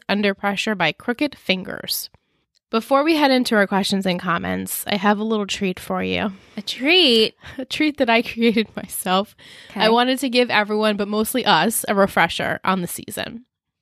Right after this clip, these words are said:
Speaker 1: So we can kind of see the, the character development, or maybe lack thereof, of some characters. So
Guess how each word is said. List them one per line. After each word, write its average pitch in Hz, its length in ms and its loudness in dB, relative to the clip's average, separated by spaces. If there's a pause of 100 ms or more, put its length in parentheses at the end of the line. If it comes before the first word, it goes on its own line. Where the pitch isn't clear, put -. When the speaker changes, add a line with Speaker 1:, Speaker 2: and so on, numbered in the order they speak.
(1000)
Speaker 1:
So 214 200 2
we 220 120 4
can 254 120 4
kind 247 180 4
of 247 60 -2
see 247 120 2
the, 226 180 2 (120)
the 214 80 2
character 220 360 2
development, 202 560 2
or 190 120 -2
maybe 190 220 -2
lack 175 280 0
thereof, 180 440 -2
of 185 120 -6
some 185 180 -8
characters. - 580 -6 (260)
So 175 520 -2